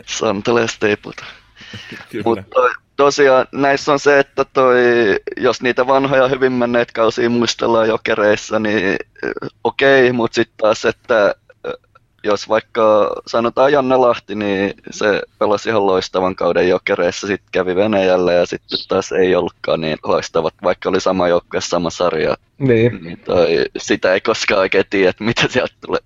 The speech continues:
Speaker 1: Et pelkästään, pelkästään menneisiä kausia ei voi perustaa oikein näitä.
Speaker 3: Niin, eikä me voida nyt tietää, että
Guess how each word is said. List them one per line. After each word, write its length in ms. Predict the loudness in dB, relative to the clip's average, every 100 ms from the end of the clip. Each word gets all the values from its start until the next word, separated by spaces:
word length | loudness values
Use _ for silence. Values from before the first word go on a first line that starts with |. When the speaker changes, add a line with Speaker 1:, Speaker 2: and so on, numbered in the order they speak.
| -4
Speaker 1:
Et 140 | -4 0
pelkästään, 540 | 0 0 -4 -2 -2 0
pelkästään 540 | 0 0 -2 0 -2
menneisiä 480 | 0 -2 -2 -2 -4 -2
kausia 340 | -2 -2 -4
ei 80 | -2
voi 120 | -2 -4
perustaa 460 | -8 -8 -8 -8 -6
oikein 300 | -6 -8 -12 -14
näitä. 200 | _ _ _ _ _ _ _
Speaker 3:
Niin, 220 | 2 6 6
eikä 200 | 6 4
me 160 | 6
voida 260 | 6 6 6
nyt 240 | 4 0
tietää, 400 | 0 2 2 2
että 240 | 2 2